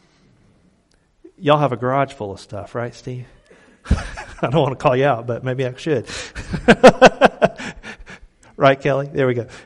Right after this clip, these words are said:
Gotcha. But what Paul's talking about in this text is something far grander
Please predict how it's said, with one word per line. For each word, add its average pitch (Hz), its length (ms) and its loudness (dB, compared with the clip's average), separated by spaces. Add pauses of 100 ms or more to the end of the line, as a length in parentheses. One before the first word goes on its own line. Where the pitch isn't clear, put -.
(260)
Gotcha. 123 320 -2 (1200)
But 196 140 4
what 196 180 6
Paul's 277 440 0
talking 160 380 -6
about 139 320 0
in 135 100 -8
this 127 180 -6
text - 680 -12 (760)
is 131 140 -8
something 143 380 -8
far 127 320 -2
grander 110 520 -12